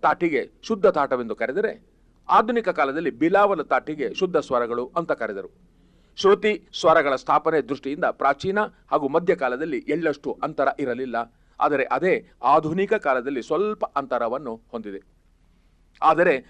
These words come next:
ಆಧುನಿಕ ಕಾಲದಲ್ಲಿ ಪ್ರಾರಂಭಿಕ ಶ್ರುತಿಗಳ ಮೇಲೆ ಸ್ವರಗಳನ್ನು ಸ್ಥಾಪಿಸಿದ್ದರಿಂದ ಕೆಟ್ಟ ಪರಿಣಾಮ ಕೂಡ ಆಗುತ್ತದೆ. ತೀವ್ರ ಗಾಂಧಾರ ಹಾಗೂ ದೈವತ್ ಸ್ವರಗಳ ನಡುವೆ ಒಂಬತ್ತು ಶ್ರುತಿಗಳ ಅಂತರ ಇರದೆಯೇ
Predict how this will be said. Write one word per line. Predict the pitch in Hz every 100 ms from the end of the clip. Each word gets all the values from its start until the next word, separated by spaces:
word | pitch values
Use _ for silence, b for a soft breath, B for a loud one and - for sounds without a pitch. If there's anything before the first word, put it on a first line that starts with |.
| -
ಆಧುನಿಕ | 165 180 175 139
ಕಾಲದಲ್ಲಿ | 139 131 143 180 104 _
ಪ್ರಾರಂಭಿಕ | 147 147 156 170 208 220 -
ಶ್ರುತಿಗಳ | - 165 185 160
ಮೇಲೆ | 135 143 135
ಸ್ವರಗಳನ್ನು | 117 143 147 127 139
ಸ್ಥಾಪಿಸಿದ್ದರಿಂದ | 107 143 147 151 131 113 143 175 123 - _ -
ಕೆಟ್ಟ | 196 190 -
ಪರಿಣಾಮ | 143 147 151 151
ಕೂಡ | - 175 208
ಆಗುತ್ತದೆ. | 143 120 - 104 - _ _ _ _ _ _ _
ತೀವ್ರ | 214 233 233 -
ಗಾಂಧಾರ | 143 151 151 160 180
ಹಾಗೂ | 170 143 135
ದೈವತ್ | 123 156 190 185
ಸ್ವರಗಳ | 135 143 139 131
ನಡುವೆ | 117 135 151
ಒಂಬತ್ತು | 120 151 190 208 175
ಶ್ರುತಿಗಳ | 139 165 165 151
ಅಂತರ | - - 147 156
ಇರದೆಯೇ | 123 135 156 165 120 120